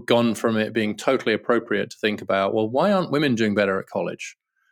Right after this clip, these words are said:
to thinking, "Wait, wait, wait, wait,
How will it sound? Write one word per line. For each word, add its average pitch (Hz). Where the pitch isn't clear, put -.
to 110
thinking, 107
"Wait, 175
wait, 160
wait, 165
wait, 135